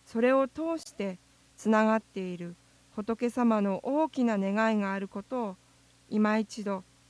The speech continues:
考えさせていただきましょう。どうぞこの一日、共にお念仏と一緒に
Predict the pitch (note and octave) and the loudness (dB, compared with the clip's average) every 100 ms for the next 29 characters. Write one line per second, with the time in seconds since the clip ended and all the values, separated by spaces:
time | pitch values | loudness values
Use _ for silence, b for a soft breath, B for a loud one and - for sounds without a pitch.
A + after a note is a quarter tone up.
0 | - G#3 G#3+ G#3 G3+ A#3 A#3 A3+ G#3+ G3+ | -8 -2 0 0 -2 -4 -6 -4 -6 -6
1 | F#3 F#3 - F3+ F#3+ - F3+ E3+ _ _ | -8 -10 -8 -6 -6 -10 -12 -14 _ _
2 | _ _ _ _ _ _ _ _ _ _ | _ _ _ _ _ _ _ _ _ _
3 | _ _ _ A#3 A#3 G#3+ G#3 G#3+ G#3 G#3+ | _ _ _ 0 2 2 -2 0 2 2
4 | A3+ G#3+ - A#3 A#3 - F#3+ - _ _ | 0 -2 -2 -2 -2 -8 -12 -12 _ _
5 | _ _ - A3 B3 B3+ C4+ C4+ _ _ | _ _ 0 2 4 4 2 -2 _ _
6 | - F#3+ G3 G3+ G3+ G3 - G#3 G3+ F#3+ | -4 0 2 2 0 -6 -8 -8 -6 -10
7 | - C#4+ C4 G3+ | -6 0 0 0